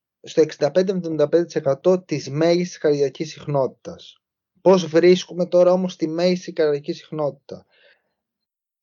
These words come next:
Έχουμε το διακόσια είκοσι σαν αριθμό μέγιστης καρδιακής συχνότητας και αφαιρούμε την ηλικία μας. Δηλαδή,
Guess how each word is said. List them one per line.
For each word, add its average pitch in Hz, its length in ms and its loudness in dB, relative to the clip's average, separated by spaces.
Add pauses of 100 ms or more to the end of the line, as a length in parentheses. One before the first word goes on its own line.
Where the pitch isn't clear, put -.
(180)
Έχουμε 170 420 -2
το 131 140 -2
διακόσια 151 600 0
είκοσι 156 300 -4
σαν 151 200 -6
αριθμό 139 520 -2
μέγιστης 131 460 -4
καρδιακής 113 440 -4
συχνότητας 185 760 -6
και 170 180 2
αφαιρούμε 151 840 0 (100)
την 180 200 -2
ηλικία 170 540 0
μας. 90 400 -12
Δηλαδή, 143 640 -2